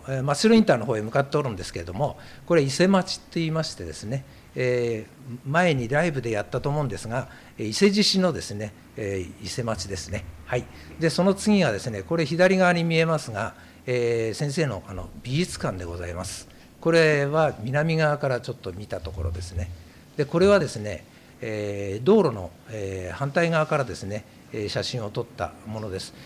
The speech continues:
ここはですね、えーと、美術館の正面でですね、バリアフリーになってまして、えーと、車椅子でも入れるような形になっております。先生、これはどなたがなんか建てたとかっておっしゃって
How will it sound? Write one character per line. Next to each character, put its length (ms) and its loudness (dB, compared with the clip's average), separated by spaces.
こ 60 -4
こ 40 4
は 120 8
で 80 4
す 140 -6
ね、 240 -2
え 320 -4
ー 40 -20
と、 520 -4
美 100 -2
術 160 -4
館 140 2
の 80 -4
正 260 2
面 220 0
で 100 -8
で 100 -10
す 100 -12
ね、 200 -10
バ 120 0
リ 120 6
ア 80 6
フ 100 0
リ 80 2
ー 20 -4
に 60 -6
な 100 -4
っ 20 -8
て 120 -16
ま 140 -8
し 80 -12
て、 220 -10
え 600 -4
ー 40 -16
と、 120 -12
車 280 4
椅 80 6
子 140 -4
で 60 -2
も 260 -6
入 160 -2
れ 100 0
る 60 -4
よ 80 -2
う 20 -6
な 80 -6
形 260 -10
に 80 -8
な 100 -6
っ 20 -8
て 120 -14
お 40 -10
り 60 -14
ま 60 -12
す。 180 -16
先 140 -8
生、 60 -2
こ 120 -4
れ 380 2
は 360 -2
ど 120 -4
な 80 -2
た 120 -2
が 640 -2
な 80 -4
ん 40 -6
か 140 -6
建 120 -6
て 120 -8
た 140 -10
と 120 -14
か 120 -4
っ 40 -8
て 140 -12
お 20 -10
っ 20 -10
し 160 -10
ゃ 60 -2
っ 20 -8
て 60 -6